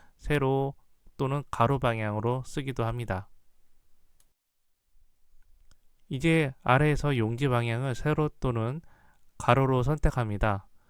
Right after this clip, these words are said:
그리고 아래쪽에서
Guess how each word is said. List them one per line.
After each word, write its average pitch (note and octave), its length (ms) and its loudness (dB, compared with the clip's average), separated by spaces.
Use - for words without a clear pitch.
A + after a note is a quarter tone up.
그리고 A2+ 600 0
아래쪽에서 A2+ 880 2